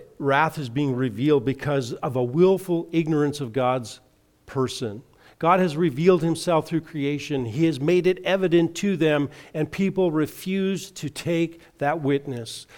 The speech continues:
They refuse to take what God has revealed. They reject it.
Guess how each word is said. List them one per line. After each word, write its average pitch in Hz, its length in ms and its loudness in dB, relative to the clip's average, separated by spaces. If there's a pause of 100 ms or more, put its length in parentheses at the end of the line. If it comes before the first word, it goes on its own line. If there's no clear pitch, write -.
(120)
They 151 120 2
refuse 165 680 0 (240)
to 156 140 -8
take 160 480 -4 (460)
what 147 180 -2
God 151 300 4
has 139 280 -4 (120)
revealed. 131 880 -2 (320)
They 147 160 0
reject 127 720 -2
it. 110 240 -6